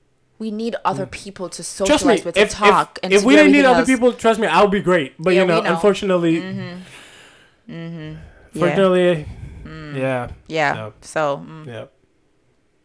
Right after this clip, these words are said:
Speaker 1: Mm-hmm. Anyways, guys, well,
Speaker 2: Yeah.
Speaker 1: thank you for listening.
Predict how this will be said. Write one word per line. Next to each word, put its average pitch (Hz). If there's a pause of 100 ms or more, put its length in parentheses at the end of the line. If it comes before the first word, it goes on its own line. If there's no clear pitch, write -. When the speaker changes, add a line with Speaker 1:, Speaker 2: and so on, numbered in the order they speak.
(800)
Speaker 1:
Mm-hmm. 151 (320)
Anyways, 403
guys, 247
well, 208
Speaker 2:
Yeah. 233
Speaker 1:
thank 262
you 254
for 311
listening. 208